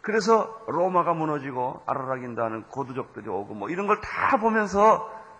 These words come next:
사람들이, 예수 믿는 사람들이 불안해지기 시작한 거예요. 성경이 틀린 게 아니냐, 하나님 말씀이 틀린 게 아니냐. 어, 그래서 거기에 대한 해답서가 "이 세상 나라가 있고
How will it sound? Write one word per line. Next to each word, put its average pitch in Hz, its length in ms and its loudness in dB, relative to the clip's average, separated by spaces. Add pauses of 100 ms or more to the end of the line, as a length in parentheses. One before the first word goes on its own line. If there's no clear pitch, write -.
(260)
사람들이, 220 580 -2
예수 214 200 -4
믿는 214 160 -8
사람들이 196 260 -8
불안해지기 202 500 -6
시작한 - 340 -14
거예요. - 260 -20 (920)
성경이 208 600 -2
틀린 208 300 -6
게 170 80 -4
아니냐, 135 340 -4
하나님 160 300 -2
말씀이 156 320 -4
틀린 185 280 -6
게 120 80 -10
아니냐. 147 300 -6
어, - 840 -8
그래서 147 720 -2 (540)
거기에 160 300 0
대한 160 180 2
해답서가 180 800 0 (440)
"이 165 80 -2
세상 143 360 -2
나라가 123 320 0
있고 160 340 -8